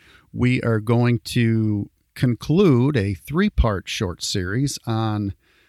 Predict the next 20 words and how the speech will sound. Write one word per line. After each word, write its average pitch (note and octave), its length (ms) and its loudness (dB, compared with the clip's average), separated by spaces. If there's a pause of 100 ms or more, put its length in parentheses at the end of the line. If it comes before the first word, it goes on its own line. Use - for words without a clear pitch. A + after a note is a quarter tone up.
(520)
company G#3+ 500 -2
and C#3 240 2
organizational A2 760 -2
culture. - 540 -12 (500)
And D3+ 140 2
if D3+ 100 -2
you E3+ 100 0
listen G3+ 280 -4
to F#3 100 -2
the E3+ 80 -4
first - 360 -4
two, B2+ 360 -2 (920)
you B2+ 180 2
know C3+ 460 4
that, A#2+ 540 0 (600)
uh, B2+ 80 2
the A#2 120 0
first - 280 0
one C#3 240 4
was A#2+ 340 0